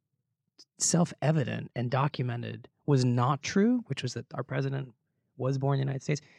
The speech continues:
that is the definition of a bald-faced lie. And so we just called it a lie, and our editors up and down, um,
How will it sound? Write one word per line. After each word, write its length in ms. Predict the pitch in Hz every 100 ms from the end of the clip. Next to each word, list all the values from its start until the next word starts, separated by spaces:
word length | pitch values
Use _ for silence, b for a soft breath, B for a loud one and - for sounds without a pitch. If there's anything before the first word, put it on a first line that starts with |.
| b b b
that 380 | 143 156 156 156
is 180 | 139 131
the 180 | 139 131 _ _ _ 147
definition 600 | 156 - 131 127 120 117
of 80 |
a 40 | 113
bald-faced 600 | 107 107 - - 165 -
lie. 340 | - - 147 _ _ _ -
And 160 | 139
so 300 | - 135 127
we 240 | 127 131 135
just 220 | 139 -
called 260 | 127 117
it 80 | 120
a 60 | 113
lie, 240 | 110 123
and 100 | 147
our 220 | 143 131 127 _ _ -
editors 580 | 139 131 127 127 139 -
up 200 | 123 143
and 100 | 123
down, 460 | 123 120 135 165 - _ _ -
um, 420 | 131 123 123 123